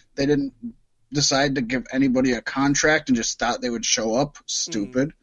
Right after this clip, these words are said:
Speaker 1: Um, so that's what, to me, scares me about this kind of thing. It's like, yeah, those are two big Dixie Carter moves.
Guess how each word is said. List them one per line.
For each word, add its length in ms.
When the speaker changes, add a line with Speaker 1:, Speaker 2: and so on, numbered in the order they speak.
Speaker 1:
Um, 260
so 220
that's 240
what, 160
to 80
me, 160
scares 560
me 100
about 300
this 140
kind 220
of 60
thing. 300
It's 160
like, 160
yeah, 320
those 300
are 40
two 220
big 300
Dixie 280
Carter 320
moves. 720